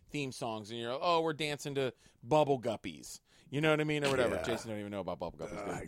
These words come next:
Speaker 2: damn.
Speaker 1: So, uh, but then it was just like, "Hey, I'm gonna put on, you know, Beat It."
Speaker 2: Yeah.
Speaker 1: You know? And then all of a sudden, my kids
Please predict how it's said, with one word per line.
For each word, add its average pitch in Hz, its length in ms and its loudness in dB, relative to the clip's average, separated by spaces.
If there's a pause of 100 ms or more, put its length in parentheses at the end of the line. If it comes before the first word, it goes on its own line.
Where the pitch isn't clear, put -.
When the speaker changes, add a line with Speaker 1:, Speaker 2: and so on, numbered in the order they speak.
(120)
Speaker 2:
damn. 90 420 0
Speaker 1:
So, 120 400 4
uh, 101 480 4 (760)
but 165 140 2
then 240 140 8
it 262 60 2
was - 120 0
just 202 220 0
like, 170 280 6
"Hey, 196 440 4
I'm 180 140 4
gonna 185 120 0
put 175 240 2
on, 151 520 4 (460)
you 139 140 0
know, 131 180 4
Beat 147 320 2
It." 87 160 -8 (580)
Speaker 2:
Yeah. 135 140 4
Speaker 1:
You 117 60 0
know? 101 220 -4 (500)
And 147 80 0
then 185 120 4
all 240 80 6
of 226 60 -2
a 190 60 -2
sudden, 226 360 -2
my 151 140 -4
kids 139 680 4